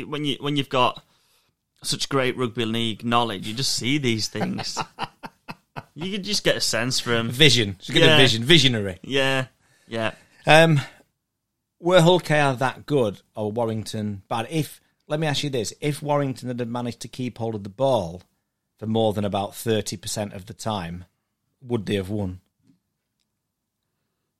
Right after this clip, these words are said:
Speaker 1: Um, no, I don't think, I, I don't think they would have. I, I, I don't know. It's hard to say. It would have been a lot closer, that's for sure. I do think Hull K R played really well, and I think defensively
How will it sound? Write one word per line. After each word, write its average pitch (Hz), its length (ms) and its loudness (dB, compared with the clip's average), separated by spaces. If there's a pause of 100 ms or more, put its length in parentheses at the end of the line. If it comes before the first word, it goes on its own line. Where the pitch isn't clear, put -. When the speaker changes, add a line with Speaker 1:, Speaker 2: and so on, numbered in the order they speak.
(200)
Speaker 1:
Um, 208 580 0 (1300)
no, 165 280 2
I 190 40 0
don't 190 180 0
think, 117 320 -6
I, 147 180 0
I 151 100 4
don't 165 200 0
think 120 160 -6
they 101 60 -6
would 117 200 -4
have. 139 300 0
I, 131 400 0
I, 123 60 0
I - 20 2
don't 127 300 2
know. 113 280 2
It's - 180 -6
hard 127 220 0
to - 60 -6
say. 113 260 -2
It 92 80 -2
would 139 100 -2
have 139 80 0
been 117 100 2
a 113 60 2
lot 110 260 2
closer, 113 400 0
that's 107 240 0
for - 120 -8
sure. 110 320 0
I - 20 2
do 135 200 -2
think 117 260 -6
Hull 113 180 -2
K 110 140 -4
R 110 200 2
played 110 320 -2
really 110 280 -2
well, 110 380 4
and 107 200 -4 (480)
I 135 60 -10
think 139 280 0
defensively 117 880 0